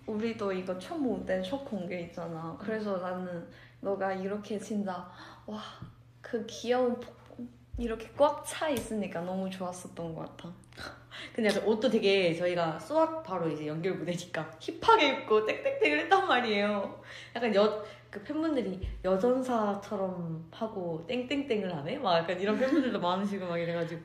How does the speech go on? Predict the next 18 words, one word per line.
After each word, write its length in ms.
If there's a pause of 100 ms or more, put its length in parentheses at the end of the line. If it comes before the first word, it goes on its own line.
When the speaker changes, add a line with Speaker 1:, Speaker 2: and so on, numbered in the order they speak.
(120)
Speaker 1:
아, 40 (220)
맞아. 580
그래도 800 (540)
뭔가 720 (640)
우리는, 720 (100)
여진이도 640
약간 600 (180)
상큼하게 640
생겼잖아. 680 (100)
Speaker 2:
아, 120
감사합니다. 840 (200)
Speaker 1:
그래서 720
되게 220
잘 260
어울렸어. 640 (640)
Speaker 2:
또, 280 (120)
또 140
있어. 400